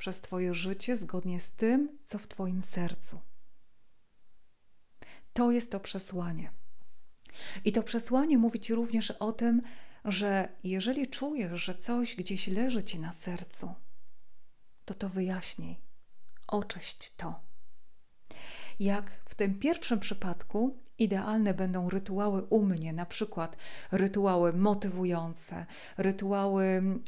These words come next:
świec intencyjnych, oczyszczających myśli, rytuały, które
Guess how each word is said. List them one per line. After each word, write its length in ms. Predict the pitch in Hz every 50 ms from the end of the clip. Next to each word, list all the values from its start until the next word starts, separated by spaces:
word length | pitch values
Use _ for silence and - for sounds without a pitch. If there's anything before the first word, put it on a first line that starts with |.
| -
świec 340 | 180 - - 226 226 226 226
intencyjnych, 760 | - 196 190 - 190 190 185 - 190 185 175 175 175 - -
oczyszczających 800 | 175 - 190 180 - - 185 180 180 175 175 - 214 196 - -
myśli, 680 | 214 214 208 208 220 220 202 - - - 165 160 156 - - - - - - - -
rytuały, 640 | - - 190 190 - 208 202 208 208 208 202 202 202
które 600 | 202 - - - 208 202 202 196 196 196 202